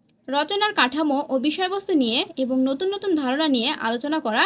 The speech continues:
যাবে। নমুনা লেখাটির, লেখার আগে দলীয় আলোচনার মাধ্যমে কী কী সিদ্ধান্ত নেওয়া হচ্ছে এবং গুরুত্বপূর্ণ বিষয় উঠে এসেছে তা লিখতে হবে। রচনায় নিজের সৃষ্টিশীলতা পর্যবেক্ষণ ও দক্ষতার প্রতিফলন ঘটাতে হবে।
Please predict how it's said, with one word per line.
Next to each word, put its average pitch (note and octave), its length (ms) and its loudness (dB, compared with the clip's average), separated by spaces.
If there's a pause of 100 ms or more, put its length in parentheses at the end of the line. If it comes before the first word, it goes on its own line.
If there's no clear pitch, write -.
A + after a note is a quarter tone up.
(140)
যাবে। A3 320 -4 (480)
নমুনা D4+ 440 -2
লেখাটির, C4+ 540 -2 (380)
লেখার D4+ 360 0
আগে A#3+ 240 2 (380)
দলীয় D#4 360 -4
আলোচনার C4+ 420 -4
মাধ্যমে A3+ 400 -4 (160)
কী E4 140 0
কী A4 160 -4
সিদ্ধান্ত E4+ 400 -4
নেওয়া C#4 280 2
হচ্ছে D#4+ 320 -2 (380)
এবং B3+ 240 -4
গুরুত্বপূর্ণ F#4+ 560 -2
বিষয় C4 340 -2
উঠে C4 160 -2
এসেছে C#4 280 -2 (100)
তা D#4 120 -2
লিখতে C4+ 280 0
হবে। A3+ 260 -6 (460)
রচনায় D#4 560 0
নিজের C#4 340 0
সৃষ্টিশীলতা E4+ 640 -2 (180)
পর্যবেক্ষণ C4 600 -4 (300)
ও B3 100 -4
দক্ষতার F#4+ 500 -2
প্রতিফলন B3+ 520 0
ঘটাতে A#3+ 340 -2
হবে। G#3+ 240 -4